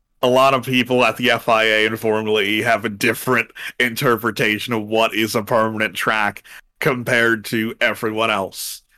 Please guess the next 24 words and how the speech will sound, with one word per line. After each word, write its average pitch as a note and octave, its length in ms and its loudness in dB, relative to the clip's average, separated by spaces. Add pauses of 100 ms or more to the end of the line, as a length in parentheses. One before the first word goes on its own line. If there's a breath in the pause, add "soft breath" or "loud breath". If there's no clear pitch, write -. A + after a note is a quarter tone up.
(140)
Because A2+ 640 -2 (1160)
while C#3 280 4
I C3+ 100 4
think E3 220 0 (140)
Jakarta C3 440 0
is A#2 120 2
obviously A2+ 480 0
the G#2 100 -2
biggest G#2+ 560 -2
example A2+ 460 -2
of G2+ 100 -2
this, G#2 220 -2
but A#2 160 -2
this C3+ 200 2
isn't B2+ 300 0
new. A2+ 540 0 (260 loud breath)
Like, A#2+ 260 0
the - 120 -4
temporary A#2+ 640 2
tarmac C3+ 680 2
that A#2 120 0
got A2 220 0
laid A#2 280 2
over A#2 560 0